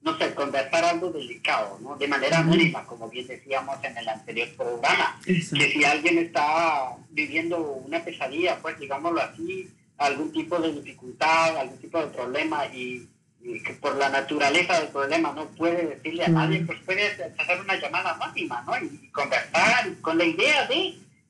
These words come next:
Speaker 1: y no solamente platicar, sino encaminar la situación o la persona a encontrar una
Speaker 2: Exacto.
Speaker 1: solución, ¿no? A que encontremos dentro de la misma audiencia también alguien que puede entonces dar un consejo o dirigir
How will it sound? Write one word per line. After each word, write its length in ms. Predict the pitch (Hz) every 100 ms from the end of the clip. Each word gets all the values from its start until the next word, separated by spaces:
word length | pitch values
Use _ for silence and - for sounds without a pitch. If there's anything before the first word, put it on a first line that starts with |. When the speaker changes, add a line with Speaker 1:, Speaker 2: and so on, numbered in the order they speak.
| _
Speaker 1:
y 540 | - - 151 147 143 143
no 100 | 170
solamente 340 | 208 247 247 -
platicar, 540 | 208 214 165 175 208
sino 460 | - 233 226 170 - _ -
encaminar 760 | 175 170 170 160 156 185 269 269
la 160 | 233
situación 380 | 196 160 147 196
o 40 | 196
la 140 | 165
persona 440 | - - 180 208 262
a 140 | 170
encontrar 420 | 147 - 143 147 156
una 120 | 160
Speaker 2:
Exacto. 200 | 151 123
Speaker 1:
solución, 380 | 151 226 170 117
¿no? 100 | 156
A 240 | 175 120 -
que 180 | 120 117
encontremos 540 | 123 127 147 170 156
dentro 320 | 160 185 190
de 120 | 175
la 60 | 156
misma 300 | 143 165 175
audiencia 420 | 139 143 165 180
también 360 | 160 147 160 170
alguien 440 | - 202 190 196 170
que 100 | -
puede 640 | - 151 160 170 - - _
entonces 380 | - - 180 160
dar 160 | 151 151
un 100 | 165
consejo 720 | 170 - 165 160 185 196 - - _
o 140 | 147 165
dirigir 760 | 160 151 - 175 196 262 -